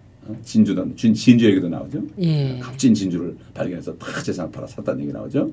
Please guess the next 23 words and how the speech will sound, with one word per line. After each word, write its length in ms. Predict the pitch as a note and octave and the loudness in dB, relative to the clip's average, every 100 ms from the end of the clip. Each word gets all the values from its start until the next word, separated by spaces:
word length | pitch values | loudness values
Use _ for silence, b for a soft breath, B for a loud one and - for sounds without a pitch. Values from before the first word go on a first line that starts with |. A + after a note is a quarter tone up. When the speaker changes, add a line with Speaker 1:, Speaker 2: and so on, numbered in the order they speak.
| b b b | b b b
Speaker 1:
그렇기 200 | - F2+ | -4 -2
때문에 320 | E2+ - - - b b - | -2 -2 -2 -4 b b -16
이걸 160 | - - | -12 -10
바로 220 | - F2+ - | -6 -6 -8
하나님의 500 | - - - F#2+ G2 | -10 -10 -6 -6 -6
자녀들과 640 | - G2+ G2 F#2+ F#2+ A#2+ - | -6 -2 -2 -2 -2 -4 -6
백성들을 480 | - - - - - | -6 -4 -4 -4 -6
얘기합니다. 420 | - - - - - - A2 | -6 -8 -12 -16 -20 -10 -8
출애굽기에 340 | - G#2+ G2 F2+ | -2 0 2 0
보게 140 | F2 | -2
되면은 360 | E2+ G#2 C#3 C#3+ B B | -2 0 0 -2 B B
이스라엘 340 | A2+ G#2 A#2 A2 | -2 4 6 6
민족을 380 | G#2 G2+ C3 | 6 4 0
독특한 600 | - A#2+ - D3+ - D#3+ E3+ | 0 -6 -2 -4 0 0 2
하나님의 360 | C3 A#2+ B2+ | 2 2 2
백성이에요. 440 | B2 A2 - C#3+ - | 0 -4 -2 -4 2
보물이라, 540 | - C#3+ D#3 D3+ C#3 | 8 10 10 4 0
보-, 320 | - G2+ F2 | 0 0 0
보물 360 | - B2+ D3 E3 | 4 6 6 4
그랬습니다. 380 | F#2+ - - - - | -2 -6 -12 -18 -6
Speaker 2:
네. 300 | G3+ E3 D3+ | -2 0 2
Speaker 1:
그렇기 120 | G#2+ | 4
때문에 300 | A2 B3 - | 4 4 2